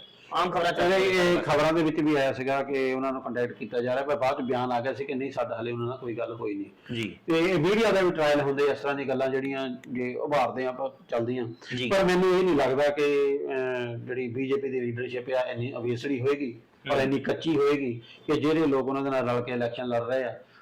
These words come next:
Speaker 2: ਤੇ ਉਹਨਾਂ ਨੂੰ ਉਹ ਇੰਨਾ ਸੁਖਾਲਾ ਜਾਣ ਦੇਣਗੇ। ਅੱਜ ਜਿਵੇਂ ਅਮਿਤ ਸ਼ਾਹ ਜੀ ਦਾ ਆ ਰਿਹਾ ਸੀਗਾ, ਅਮਿਤ ਸ਼ਾਹ ਜੀ ਨੇ ਲੀਡਰ ਨਾਲ ਮਾਂਝੀ ਨਾਲ ਗੱਲ ਕੀਤੀ, ਕੱਲ੍ਹ ਨੂੰ ਮੀਟਿੰਗ ਰੱਖ ਲਈ ਉਹਨਾਂ ਨੇ ਵੀ
Speaker 1: ਹੂੰ।
Speaker 2: ਐਨ ਡੀ ਏ ਦੀ। ਤੇ
Speaker 1: ਹੂੰ।
Speaker 2: ਐਨ ਡੀ ਏ ਦੀ ਜਦੋਂ ਮੀਟਿੰਗ ਰੱਖ ਲਈ, ਉਹ 'ਚ ਅੰਡਰਸਟੂਡ ਹੈ ਜਿਹੜੇ ਉਹਨਾਂ ਦੇ ਪਾਰਟਨਰ ਨੇ ਉਹ ਪਹੁੰਚਣਗੇ ਸਾਰੇ,
Speaker 1: ਹੂੰ।
Speaker 2: ਉੱਥੇ ਬਹਿ ਕੇ ਗੱਲ ਹੋ ਜਾਏਗੀ।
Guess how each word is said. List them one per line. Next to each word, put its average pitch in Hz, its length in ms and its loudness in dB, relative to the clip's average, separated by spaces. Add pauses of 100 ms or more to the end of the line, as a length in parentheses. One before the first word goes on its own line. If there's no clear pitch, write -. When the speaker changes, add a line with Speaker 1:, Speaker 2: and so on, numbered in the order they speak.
(120)
Speaker 2:
ਤੇ 151 60 -2
ਉਹਨਾਂ 180 340 2
ਨੂੰ 147 200 2
ਉਹ 143 80 4
ਇੰਨਾ 135 220 -2
ਸੁਖਾਲਾ 123 400 -2
ਜਾਣ 117 220 -2
ਦੇਣਗੇ। 123 380 -4 (100)
ਅੱਜ 113 140 -2
ਜਿਵੇਂ 127 280 -2 (120)
ਅਮਿਤ 139 160 0
ਸ਼ਾਹ 135 180 0
ਜੀ 131 120 -4
ਦਾ 123 100 0
ਆ 117 80 0
ਰਿਹਾ 120 120 2
ਸੀਗਾ, 127 200 -4
ਅਮਿਤ 123 200 -4
ਸ਼ਾਹ 131 180 0
ਜੀ 131 100 -4
ਨੇ 113 220 -4 (320)
ਲੀਡਰ 143 240 4
ਨਾਲ 139 100 2
ਮਾਂਝੀ 143 260 2
ਨਾਲ 143 100 0
ਗੱਲ 123 220 0
ਕੀਤੀ, 120 300 -4
ਕੱਲ੍ਹ 143 200 2
ਨੂੰ 160 80 2
ਮੀਟਿੰਗ 131 280 0
ਰੱਖ 120 240 0
ਲਈ 113 180 -2
ਉਹਨਾਂ 120 200 -2
ਨੇ 123 120 -6
ਵੀ 110 180 -6 (200)
Speaker 1:
ਹੂੰ। 156 100 -2
Speaker 2:
ਐਨ 147 160 2
ਡੀ 120 160 2
ਏ 104 40 2
ਦੀ। 101 160 -4 (240)
ਤੇ 220 80 0
Speaker 1:
ਹੂੰ। 208 60 2
Speaker 2:
ਐਨ 185 140 2
ਡੀ 185 80 2
ਏ 190 40 6
ਦੀ 185 80 4
ਜਦੋਂ 180 180 2
ਮੀਟਿੰਗ 156 280 2
ਰੱਖ 160 200 0
ਲਈ, 160 140 2
ਉਹ 160 80 4
'ਚ 151 120 -2 (600)
ਅੰਡਰਸਟੂਡ 160 440 2
ਹੈ 151 80 4
ਜਿਹੜੇ 151 220 2
ਉਹਨਾਂ 147 140 0
ਦੇ 123 360 0 (260)
ਪਾਰਟਨਰ 143 440 2
ਨੇ 139 120 0
ਉਹ 135 120 2
ਪਹੁੰਚਣਗੇ 143 440 -2
ਸਾਰੇ, 123 260 -6
Speaker 1:
ਹੂੰ। 147 400 -6
Speaker 2:
ਉੱਥੇ 156 180 0
ਬਹਿ 151 160 2
ਕੇ 151 100 2
ਗੱਲ 135 200 2
ਹੋ 127 140 -2
ਜਾਏਗੀ। 135 380 -2